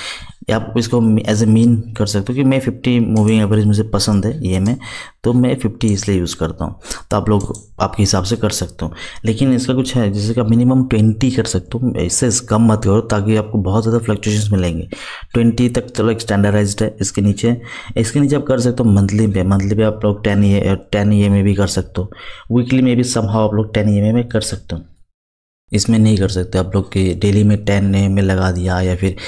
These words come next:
आ, फ़िफ़्टीन मिनट्स में, इसको आप हर टाइम फ्रेम में यूज़ कर सकते हो, मतलब मिनिमम फ़िफ़्टीन मिनट्स से और मैक्सिमम आप लोग मंथली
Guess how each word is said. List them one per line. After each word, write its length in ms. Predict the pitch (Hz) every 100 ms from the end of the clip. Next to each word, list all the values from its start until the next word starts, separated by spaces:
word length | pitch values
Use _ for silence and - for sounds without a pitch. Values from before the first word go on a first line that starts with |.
| - - -
आ, 180 | 82 82
फ़िफ़्टीन 300 | 82 104 104
मिनट्स 360 | 98 98 95 107
में, 60 |
इसको 200 | 107 120
आप 120 | 120 107
हर 260 | - 123 131 -
टाइम 180 | 110 104
फ्रेम 160 | 104 101
में 80 |
यूज़ 140 | 98 -
कर 80 | 95
सकते 220 | - 92
हो, 60 | - - - - -
मतलब 360 | 107 131 - - - _ 104
मिनिमम 460 | 110 117 131 156 143
फ़िफ़्टीन 360 | - 101 120
मिनट्स 300 | 117 117 117
से 180 | - 160 160 - - _ _ _ _
और 200 | 90 92
मैक्सिमम 480 | 95 101 - 117 113
आप 100 | 110
लोग 120 | 117
मंथली 320 | 107 90 92